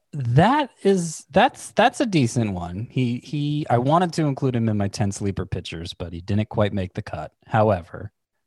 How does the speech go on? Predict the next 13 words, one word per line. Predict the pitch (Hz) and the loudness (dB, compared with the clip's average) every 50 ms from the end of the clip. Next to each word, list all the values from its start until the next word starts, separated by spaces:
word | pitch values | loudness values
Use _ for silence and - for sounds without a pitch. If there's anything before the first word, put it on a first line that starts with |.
| _ _ _ | _ _ _
I | 120 120 | -4 -4
think | - - 180 196 - _ | 0 0 -2 -2 0 _
that's | 202 208 202 - - | 0 0 0 0 0
a, | 208 208 202 190 - _ _ _ _ _ _ _ _ _ _ - | 2 2 2 0 -4 _ _ _ _ _ _ _ _ _ _ -4
that's | 151 143 208 233 247 - - | 2 4 4 4 4 2 0
a | 262 | 0
fine | - - - 214 208 208 202 185 | 0 2 0 2 4 4 4 4
option | 165 135 120 - - - 127 123 131 147 170 | 4 4 2 0 0 -2 0 0 0 -2 -2
if | - 120 - - | -4 -4 -2 0
you're | 139 127 | 0 2
hurting | 113 123 113 117 110 107 | 2 2 2 2 0 0
for | - 120 104 | 0 0 0
options. | 95 90 85 82 - - - - 143 - - - | 0 0 0 -4 -8 -12 -14 -14 -14 -16 -20 -20